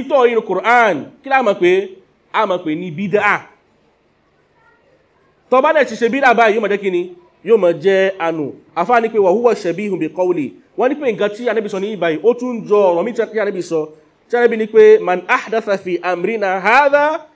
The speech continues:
ma laysa minhu fa huwa raddun." Ìwọ tọ́ ọ bá ṣe nǹkan kan tó ṣe pé ìgbà tá a wò, a rí inú Qur'an, a rí inú Sunnah, fa huwa raddun, wọn ò ní gbà lọ-, lọ-, lọ́wọ́ rẹ̀. Afá ní pé, "Fa kullu man ahdatha shay'an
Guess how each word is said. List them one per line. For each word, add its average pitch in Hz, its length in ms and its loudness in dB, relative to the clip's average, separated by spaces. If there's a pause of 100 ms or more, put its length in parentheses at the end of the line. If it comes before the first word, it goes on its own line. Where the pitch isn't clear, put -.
(200)
ma 175 260 2
laysa 214 420 0
minhu 202 240 -4
fa 175 120 -4
huwa 170 240 -6
raddun." 143 420 -8 (300)
Ìwọ 196 180 2 (100)
tọ́ 262 120 4 (120)
ọ 233 80 0
bá 262 180 2
ṣe 254 180 -6
nǹkan 180 300 -6
kan 180 180 -4 (480)
tó 233 60 -2
ṣe 233 220 0
pé 240 100 4 (460)
ìgbà 180 260 -4
tá 226 80 -2 (100)
a 190 40 0
wò, 185 440 0 (200)
a 180 340 0
rí 214 100 -2
inú 220 120 -2
Qur'an, 190 640 -2 (180)
a 190 180 2
rí 185 100 -2
inú 196 140 -4
Sunnah, 220 540 0 (500)
fa 175 80 -2
huwa 240 380 2
raddun, 190 480 -2
wọn 196 160 -2
ò 165 100 -2
ní 208 140 -4
gbà 180 160 -2
lọ-, 190 240 0 (160)
lọ-, 170 160 -8
lọ́wọ́ 196 260 2
rẹ̀. 147 140 0 (880)
Afá 208 140 -2
ní 233 80 -2
pé, 214 80 -4
"Fa 190 120 0
kullu 254 340 -4
man 214 180 0
ahdatha 214 320 -8
shay'an 180 580 -4